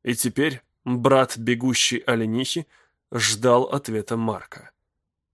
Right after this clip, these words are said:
"Тот, кто так поступает, должен умереть", — сказал Марк.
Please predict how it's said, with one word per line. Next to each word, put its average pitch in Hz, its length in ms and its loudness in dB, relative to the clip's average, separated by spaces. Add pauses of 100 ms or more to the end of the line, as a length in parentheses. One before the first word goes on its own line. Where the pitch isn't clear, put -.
(480)
"Тот, 120 320 4
кто - 260 0
так 123 260 2
поступает, 113 880 0 (240)
должен 131 680 4
умереть", — 131 800 2 (300)
сказал 117 500 0
Марк. 110 440 -8